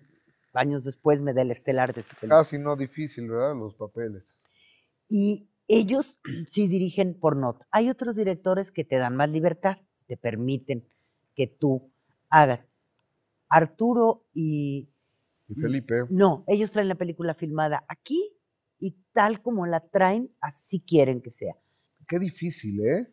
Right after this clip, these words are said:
Speaker 1: Sí.
Speaker 2: O sea, ¿dónde tenías la cámara?
Speaker 1: Así,
Speaker 2: Ah,
Speaker 1: enfrente.
Speaker 2: eh, o sea, la tenías enfrente,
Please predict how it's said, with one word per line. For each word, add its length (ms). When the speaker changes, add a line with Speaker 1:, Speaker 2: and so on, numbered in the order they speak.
Speaker 1:
Sí. 480
Speaker 2:
O 80
sea, 360
¿dónde 240
tenías 260
la 120
cámara? 400
Speaker 1:
Así, 460
Speaker 2:
Ah, 40
Speaker 1:
enfrente. 640
Speaker 2:
eh, 160
o 80
sea, 300
la 200
tenías 340
enfrente, 800